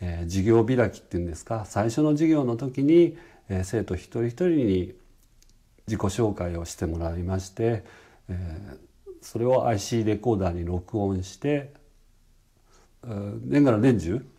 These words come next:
聞いて、できる限り早く生徒の声で名前がわかるようにと、あの、努力してるんですけれども。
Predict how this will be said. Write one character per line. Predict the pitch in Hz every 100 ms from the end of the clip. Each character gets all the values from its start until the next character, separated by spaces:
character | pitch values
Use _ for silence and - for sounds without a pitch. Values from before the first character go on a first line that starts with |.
| _ _ _ _ _ _
聞 | - 104
い | 92
て、 | 139 147 151 - - - _ -
で | 123 131
き | 120
る | 165
限 | 160 196 185
り | 95
早 | 120 104 90
く | - 113 131 - _ _ -
生 | 117 101
徒 | - 95
の | 120 147 147 - - - _ _
声 | - 123 92
で | 147
名 | 123 104
前 | 98 101
が |
わ | 92 110
か | 113 117
る | 107
よ | 98
う |
に | 90
と、 | - 87 - _ _ -
あ | 107 98
の、 | 95 92 110 - - -
努 | -
力 | 101 90 -
し |
て | - 95
る | 101
ん |
で | 90
す | 85
け | -
れ | 92
ど | 90
も。 | 90 90